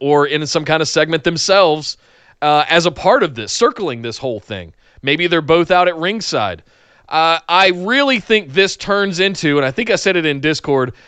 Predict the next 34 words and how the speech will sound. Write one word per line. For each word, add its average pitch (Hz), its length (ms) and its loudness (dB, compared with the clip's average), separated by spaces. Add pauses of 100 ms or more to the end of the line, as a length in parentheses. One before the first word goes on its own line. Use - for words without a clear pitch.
(420)
I 180 120 4
feel 226 260 2
like 208 180 4
there's 180 220 -2
no 185 180 0
way 185 200 2
this 160 160 -2
doesn't 165 360 0
turn 160 220 -4
into 147 260 -4
a, 135 180 -2 (180)
uh, 131 260 0
a 131 80 -6
jaded 160 440 0
or, 139 180 2
or, 135 320 -2
or 131 160 -2
jealous 165 500 0
lover, 143 400 0
I 104 80 -4
should 107 220 -10
say, 110 400 -4 (400)
that, 135 400 4 (200)
uh, 131 420 0
hopefully 214 420 2
this 196 200 0
is 190 120 -6
the 165 120 -4
angle 165 260 0
Sonya 175 380 0
always 156 460 0
wanted 151 260 -2
to 131 60 -4
do 151 380 0